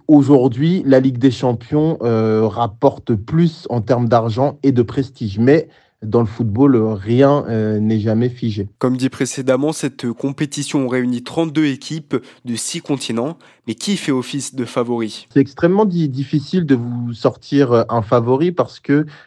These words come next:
Speaker 1: euh, on va être à une période, euh, du calendrier où on ne sait pas, euh, qui sera en forme ou pas. Euh, je pense que ça, ça va énormément, euh, compter.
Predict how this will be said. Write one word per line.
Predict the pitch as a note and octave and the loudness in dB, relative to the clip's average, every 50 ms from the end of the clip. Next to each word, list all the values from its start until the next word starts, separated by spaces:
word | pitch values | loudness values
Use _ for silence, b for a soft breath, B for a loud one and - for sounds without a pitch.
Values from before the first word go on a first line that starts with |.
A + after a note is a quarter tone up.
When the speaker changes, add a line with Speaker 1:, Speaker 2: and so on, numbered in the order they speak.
| B B - | B B -8
Speaker 1:
euh, | G2+ G2+ F#2+ G2 - - | -4 -2 -2 -2 -2 -2
on | A2+ A2+ | 0 2
va | G#2+ B2+ C#3+ | 4 4 4
être | D3+ D3+ - | 4 2 2
à | C3+ | 0
une | B2+ B2 | 0 0
période, | B2 - C3+ A#2+ B2+ C3 D3 D#3+ E3 D3+ C3 B2 | 0 0 0 2 4 6 6 6 6 4 2 2
euh, | B2 A#2+ A#2 A2+ A2+ A2+ | 4 4 4 4 4 2
du | G#2+ G#2 A2+ G#2+ | 0 -2 -4 0
calendrier | - B2 A#2+ A#2+ A#2+ A#2 A2+ A2 A#2+ A2+ A#2 A#2+ C3 C#3+ D3+ E3 F3 E3+ - | 2 2 2 2 2 0 0 0 0 2 4 4 6 6 6 4 2 0 -2
où | D3 D3 C#3+ C#3+ | -4 -2 0 0
on | C3+ | 0
ne | B2+ A#2 | 0 -2
sait | - - - C3 A#2+ G2+ | -4 -6 -4 -2 -2 -2
pas, | A2+ - - D3 D3 D3 D3+ D3+ - A#2+ | -2 2 4 6 6 6 6 4 2 0
euh, | A#2+ A#2 A2 | -2 -2 -2
qui | A2 A2+ - D#3 | -4 -6 -10 -10
sera | C#3 - - - C3 | -10 -6 -4 -2 0
en | B2+ A#2+ | 0 0
forme | - - - C#3+ C3+ C3 B2 - | 0 2 4 4 4 4 0 -4
ou | D3 C#3 | -6 -6
pas. | A2+ - C3+ G#2+ - - _ b b b b b b b b b | -2 -2 -2 -2 -4 -10 _ b b b b b b b b b
Euh, | - - G2+ G#2 | -10 -8 -8 -8
je | G2+ - | -4 0
pense | - E3 D#3+ E3 | 0 0 0 0
que | - C3 | -4 -2
ça, | - - E3+ E3 | 2 2 2 4
ça | E3 D3 B2 | 6 4 4
va | A#2 B2 A#2+ A#2+ A#2+ | 6 4 4 2 2
énormément, | C#3 C#3 C3+ C#3 D3+ E3 D#3 D3+ D3+ D3 C#3+ C#3 C#3+ D3 D3 D3 C3+ B2 | 2 2 4 6 6 4 6 6 6 6 6 6 6 4 4 4 4 4
euh, | A#2 A#2 A#2 A2+ A2 A2 | 4 4 4 4 4 2
compter. | G2+ G2+ - - A#2+ A2 G2 A#2 C#3 C#3+ D#3 E3 | 0 -2 -4 -2 -2 -2 2 4 4 6 6 4